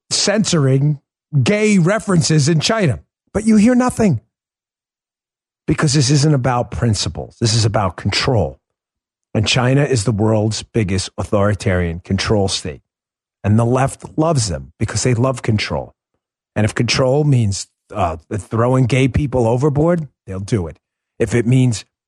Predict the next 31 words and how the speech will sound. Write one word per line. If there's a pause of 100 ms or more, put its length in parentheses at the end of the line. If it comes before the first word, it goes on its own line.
pissing
away
environmental
regist-,
uh,
uh,
uh,
uh,
regulations
and
supporting
the
world's
biggest
polluter, (320)
you're
damn
right
they'll
do
that
too. (2000)
Now,
why
have
they
been
so
quiet,
the
left,